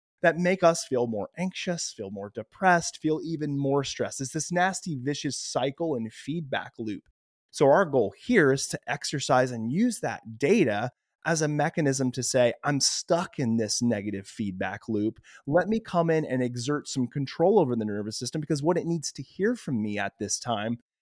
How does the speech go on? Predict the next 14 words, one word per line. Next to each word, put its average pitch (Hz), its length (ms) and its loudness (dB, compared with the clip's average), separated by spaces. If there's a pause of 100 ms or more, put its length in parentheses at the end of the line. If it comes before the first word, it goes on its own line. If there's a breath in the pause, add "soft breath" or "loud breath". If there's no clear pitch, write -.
(140)
is 143 160 0
that 151 160 4 (180)
things 202 300 2
are 170 180 6
okay, 151 480 4
or 165 160 6
at 170 80 0
least 208 300 -4
things 196 280 2
are 156 140 0
manageable. 127 920 -2
It 165 200 -2
needs 151 380 -2
stability. 113 920 -2